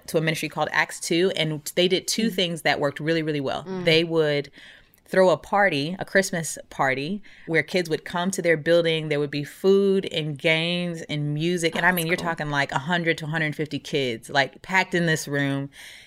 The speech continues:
Speaker 1: And they would share the gospel with these kids every night.
Speaker 2: Wow.
Speaker 1: And
Speaker 2: Mm.
Speaker 1: that is
Speaker 2: Mm.
Speaker 1: how I started D J ing, because the gentleman that is now my husband, but at the time was not, he was moving to Philadelphia. And they were like, "Somebody's gotta keep doing the music for the parties." And I was like, "You know, I could figure this out."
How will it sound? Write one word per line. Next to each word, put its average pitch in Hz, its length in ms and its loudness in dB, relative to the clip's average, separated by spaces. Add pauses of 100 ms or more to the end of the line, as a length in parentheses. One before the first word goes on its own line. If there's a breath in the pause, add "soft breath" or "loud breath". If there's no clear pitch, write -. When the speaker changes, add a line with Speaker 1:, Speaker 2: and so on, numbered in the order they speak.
(120)
Speaker 1:
And 165 160 0
they 170 80 6
would 180 140 0
share 165 120 0
the 165 80 0
gospel 143 300 0
with 143 100 -4
these 143 140 -4
kids 143 200 -4
every 131 200 -2
night. 131 240 -4
Speaker 2:
Wow. 147 120 -12
Speaker 1:
And 151 420 -2
Speaker 2:
Mm. - 120 -6
Speaker 1:
that 175 160 2
is 170 300 -4 (200)
Speaker 2:
Mm. 196 140 -10
Speaker 1:
how 185 300 0
I 160 140 0
started 151 440 0
D 147 140 -2
J 135 160 -10
ing, 135 80 -8
because 147 300 -6
the 156 100 -4
gentleman 160 640 0
that 143 120 4
is 143 120 0
now 143 120 0
my 131 120 -2
husband, 143 500 -4
but 135 80 2
at 135 100 0
the 147 60 -14
time 143 240 -10
was 139 160 -8
not, 135 340 -2 (100)
he 185 220 -4
was 151 240 -2
moving 151 440 -2
to 139 120 -10
Philadelphia. 170 760 2
And 147 140 -4
they 151 100 -2
were 151 80 -2
like, 143 160 0
"Somebody's 277 440 0
gotta 254 280 0
keep 254 280 -6
doing 254 200 2
the 247 60 4
music 254 300 2
for 247 120 -2
the 247 100 0
parties." 254 560 -2
And 175 100 -6
I 185 80 0
was 202 80 0
like, 208 160 -2
"You 339 60 -4
know, 320 80 0
I 381 80 2
could 415 140 -2
figure 151 180 0
this 135 160 -2
out." 147 180 -2